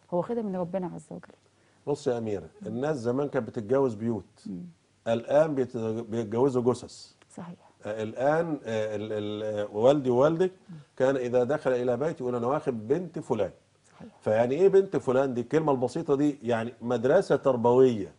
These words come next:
Speaker 1: صح.
Speaker 2: فلان ده راجل حمش،
Speaker 1: مم.
Speaker 2: راجل شديد، لا ده راجل كارم أهله، ده م-، مخليهم عندهم حشمة. ال-، آه، كانوا بيروحوا يختاروا مدارس تربوية.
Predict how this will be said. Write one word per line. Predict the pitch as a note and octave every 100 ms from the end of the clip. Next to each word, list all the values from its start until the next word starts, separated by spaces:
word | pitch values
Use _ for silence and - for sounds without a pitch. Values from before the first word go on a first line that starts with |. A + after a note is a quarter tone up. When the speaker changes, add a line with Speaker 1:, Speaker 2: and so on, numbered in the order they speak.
| _ -
Speaker 1:
صح. | E3 - _
Speaker 2:
فلان | A#2 B2 D3+ E3+
ده | C#3 C#3
راجل | C3+ C3 A2
حمش، | - C#3 G#2 - - -
Speaker 1:
مم. | F3 C#3
Speaker 2:
راجل | G#2+ C3 C3+
شديد، | A#2+ B2 C3+ B2+ G#2 - _
لا | A#2 B2+
ده | A#2+
راجل | C3 C#3
كارم | B2 C#3 C3+ B2+
أهله، | C#3+ A2+ G#2 -
ده | F#2+ A2
م-، | G#2+ A2 B2 A#2
مخليهم | G#2+ A#2+ B2+ C#3+ C3 B2 - -
عندهم | A2+ B2 D3+ C3+
حشمة. | D#3 D3 - G2+ -
ال-، | A2 G#2+
آه، | A2+
كانوا | G#2+ C#3 B2+
بيروحوا | A#2+ C3 F#3 D#3
يختاروا | D3 - E3+ F#3+
مدارس | C#3+ B2+ D3+ F3+ -
تربوية. | C#3 B2+ C3 B2+ G#2 F2